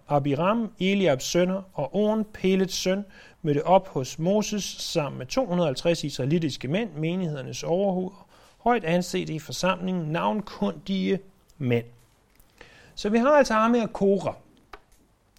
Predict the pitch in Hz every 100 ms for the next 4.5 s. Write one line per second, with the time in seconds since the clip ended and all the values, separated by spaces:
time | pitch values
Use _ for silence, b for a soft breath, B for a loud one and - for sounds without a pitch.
0 | - - - 170 165 160 - B B B
1 | 214 240 233 190 208 208 196 185 180 208
2 | 233 233 - - - - - 139 120 117
3 | 107 - _ _ - 214 175 175 156 170
4 | - 156 127 113 -